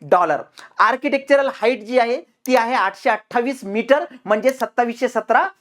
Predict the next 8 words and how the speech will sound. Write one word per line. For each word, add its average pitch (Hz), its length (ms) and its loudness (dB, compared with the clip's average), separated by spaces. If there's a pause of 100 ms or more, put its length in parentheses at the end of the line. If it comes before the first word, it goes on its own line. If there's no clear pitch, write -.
(120)
फूट. - 280 0 (380)
आणि 220 160 4
स्ट्रक्चर 254 500 0
कुठल्या 262 300 -4
टाईपचं 254 360 0
आहे? 269 240 0 (220)
रेन्फोर्स 226 580 -2
कॉन्क्रीट, 247 480 -2